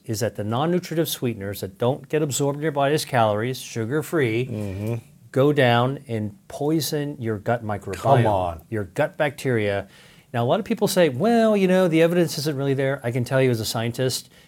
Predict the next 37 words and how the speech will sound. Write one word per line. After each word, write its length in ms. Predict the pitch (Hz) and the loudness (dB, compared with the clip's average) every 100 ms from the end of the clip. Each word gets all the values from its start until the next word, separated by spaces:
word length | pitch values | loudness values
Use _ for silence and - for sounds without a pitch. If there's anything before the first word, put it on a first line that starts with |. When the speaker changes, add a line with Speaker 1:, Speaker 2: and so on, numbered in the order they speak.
| _ _ | _ _
Speaker 1:
following 500 | - 120 127 131 135 | -2 2 2 2 2
this 160 | 127 | 0
field, 420 | - 123 117 117 123 - _ _ | 0 0 2 0 -4 -16 _ _
that 200 | 113 - | -10 -8
the 120 | 113 | -2
evidence 360 | 117 127 135 135 | 0 0 -2 0
is 100 | 110 | 0
stacking 500 | - 120 110 117 101 | 0 0 -4 -4 -4
up. 240 | 92 - - _ - | -6 -8 -20 _ -10
You 140 | 104 | -8
damage 500 | 98 117 117 131 123 | 0 2 4 2 -2
your 100 | 120 | -4
ecosystem 840 | 123 151 127 101 - 101 - 113 123 | -4 0 0 0 -4 -6 -4 -4 -4
of 180 | 107 101 | -6 -4
your 240 | 110 107 | -4 -4
critical 580 | 104 - 127 139 156 151 | -6 -6 -2 0 0 0
health 300 | 120 117 117 | 0 -2 -2
bacte-, 340 | 117 120 - - 135 117 | -4 -4 -8 -16 -8 -2
healthy 220 | 131 147 | -2 0
bacteria, 600 | 143 147 147 101 95 98 98 - - - - | 0 -2 -2 -4 -2 -4 -8 -20 -20 -20 -16
and 140 | 101 | -6
that 160 | 120 160 | -4 -2
healthy 280 | 165 180 180 | -2 -2 -2
bacteria 500 | 160 151 160 160 120 | -2 -2 -2 0 0
commands 420 | 117 117 113 113 | -2 0 0 -2
our 80 | 107 | -2
immune 220 | 120 160 | 0 -2
system, 420 | - 104 - 98 | -2 -8 -10 -8
lowers 300 | 107 127 131 135 | 0 2 4 2
inflammation, 680 | 127 143 143 147 - 90 | -2 -4 -4 -4 -6 -12
helps 240 | 92 113 - | -6 -6 -4
us 140 | - | -6
heal 340 | - 160 151 | -6 0 2
from 160 | 120 110 | 0 -4
the 100 | 117 | -8
inside 380 | 117 110 110 104 | -6 -6 -4 -2
out, 260 | 117 98 | -2 -2